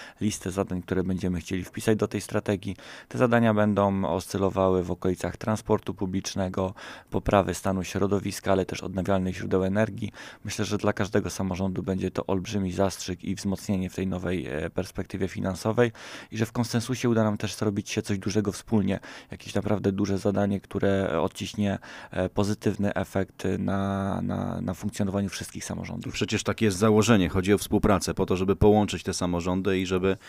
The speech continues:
Speaker 2: region mógł współpracować, e, zyskać pieniądze na te inwestycje.
Speaker 1: Dokładnie tak, chodzi o to, żeby każda inwestycja, która w ramach tego zitu będzie realizowana na tym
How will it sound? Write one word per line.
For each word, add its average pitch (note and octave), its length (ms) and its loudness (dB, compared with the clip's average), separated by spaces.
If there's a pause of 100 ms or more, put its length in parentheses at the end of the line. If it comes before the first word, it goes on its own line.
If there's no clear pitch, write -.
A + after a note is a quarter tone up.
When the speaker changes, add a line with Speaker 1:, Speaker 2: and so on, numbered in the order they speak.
(280)
Speaker 2:
region F#2+ 500 2
mógł F#2+ 260 2
współpracować, F2+ 880 -4
e, F2 60 -4 (540)
zyskać - 600 -4
pieniądze E2+ 400 -4
na D#2+ 120 -6
te - 100 -6
inwestycje. E2 240 0
Speaker 1:
Dokładnie G#2+ 380 2
tak, G#2+ 220 0
chodzi G#2 180 -2
o G2+ 60 0
to, G#2+ 100 -2
żeby F#2+ 220 -4
każda G2 280 -4
inwestycja, F#2+ 460 -6
która G2 200 -2
w G2 40 -12
ramach G2 260 -2
tego G2 200 -2
zitu F#2+ 280 -2
będzie G2 340 -2 (360)
realizowana G2+ 720 2
na G2 140 0
tym G2 360 -2